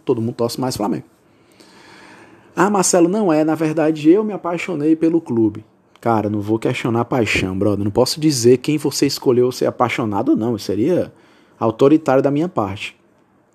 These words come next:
Mas eu preciso dizer que o papel da mídia foi essencial. Tu precisa entender isso. Então vamos lá, vamos dividir por partes. A minha geração ter torcedor misto, nos anos oitenta, anos noventa, a galera que veio do interior, por exemplo, pô,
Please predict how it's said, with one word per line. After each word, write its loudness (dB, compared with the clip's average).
Mas -2
eu 4
preciso 0
dizer 2
que -4
o 0
papel -2
da 0
mídia 2
foi 0
essencial. -2
Tu -12
precisa -2
entender 0
isso. -8
Então 2
vamos 4
lá, 2
vamos 0
dividir 2
por -2
partes. -18
A 0
minha 4
geração 2
ter 2
torcedor 0
misto, -4
nos -4
anos 2
oitenta, 2
anos -2
noventa, -2
a -2
galera 2
que -4
veio 4
do 0
interior, 4
por -2
exemplo, -6
pô, 2